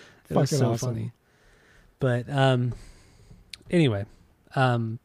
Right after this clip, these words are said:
Speaker 1: lyrically, what do, what do you have on this one?
Speaker 2: Uh, Identity Crisis theme, or the, the name of the album, the theme, right? It's some type of internal decision, some struggle. There's also, like, allusions I was reading to the story of, like, Abraham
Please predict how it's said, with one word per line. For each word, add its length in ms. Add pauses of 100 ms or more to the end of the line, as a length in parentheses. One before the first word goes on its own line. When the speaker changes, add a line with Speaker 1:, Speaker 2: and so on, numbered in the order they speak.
(160)
Speaker 1:
lyrically, 400
what 140
do, 80
what 60
do 60
you 60
have 80
on 100
this 160
one? 180 (880)
Speaker 2:
Uh, 480
Identity 420
Crisis 600
theme, 280
or 180
the, 320
the 260
name 220
of 60
the 80
album, 520
the 100
theme, 580
right? 280 (260)
It's 140
some 160
type 180
of 160
internal 420
decision, 640
some 200
struggle. 600 (720)
There's 340
also, 240
like, 180
allusions 480
I 60
was 160
reading 300
to 80
the 80
story 360
of, 80
like, 160
Abraham 640